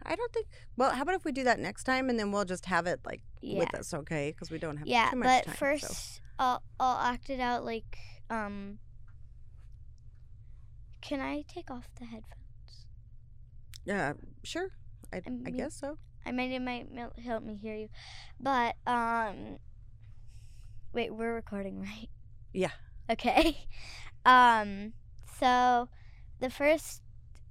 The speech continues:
Speaker 2: so the reason why they say, "Who are you?" is because the,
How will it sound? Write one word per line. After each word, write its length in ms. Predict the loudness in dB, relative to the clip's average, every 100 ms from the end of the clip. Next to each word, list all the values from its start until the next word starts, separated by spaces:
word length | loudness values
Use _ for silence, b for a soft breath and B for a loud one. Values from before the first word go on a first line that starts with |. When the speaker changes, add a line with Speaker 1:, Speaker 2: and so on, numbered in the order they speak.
| -12 -6
Speaker 2:
so 420 | 4 8 10 8 4
the 140 | 2
reason 320 | 2 2 2 4
why 140 | 4
they 180 | 4 2
say, 420 | 4 4 4 2 -2 -12 b b
"Who 180 | 2 6
are 240 | 8 8 6
you?" 460 | 4 2 0 -2 0
is 160 | 0 2
because 540 | 0 6 6 6 0
the, 260 | -6 -4